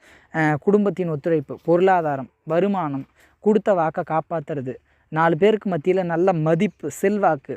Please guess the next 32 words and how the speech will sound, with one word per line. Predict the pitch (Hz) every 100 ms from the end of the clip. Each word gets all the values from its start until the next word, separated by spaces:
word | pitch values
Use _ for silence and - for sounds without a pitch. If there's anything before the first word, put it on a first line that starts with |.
| -
உங்களை | 156 165 165 156 -
பார்த்தும் | - 165 190 - 240
பார்க்காம | 208 185 190 202 208
சிலர் | 196 190 165
வெறுத்து | 156 180 214 -
ஒதுக்கி | 180 180 180
போனவங்க | 185 165 165 160 151 143
முன்னாடி | 139 151 170 190
நீங்க | 170 143
நல்லா | 131 135 156
வாழ்ந்து | 131 143 156 156
காட்டுறது, | 139 135 135 135 123 - - - 156
நெஞ்சு | 170 208 220 226
நிமிர்ந்து | 214 220 226 208
நடக்கிறது, | 170 160 156 135 117 _ _ -
மதிப்பு | 151 151 185 202 220
மிக்கவரா, | 180 - 208 208
அந்த | 196
இடத்துல | 185 185 202
ஒரு | 165 143
கௌரவம் | 170 180 220 220 180
மிக்கவரா, | 160 190 190 202
அதிகாரம் | 165 190 214 208 190
மிக்கவரா, | 165 185 180 180 - _ _ -
ஆளுமை | 131 190 220 214
மிக்கவரா, | 185 - 180 185 180
நீங்க | 175
வேலை | 170 208 208
இல்லாம | 180 190
இருந்திருப்பீங்க. | 196 180 170 165 160
கடந்த | 160 165 185
காலகட்டம் | 170 190 190 - 214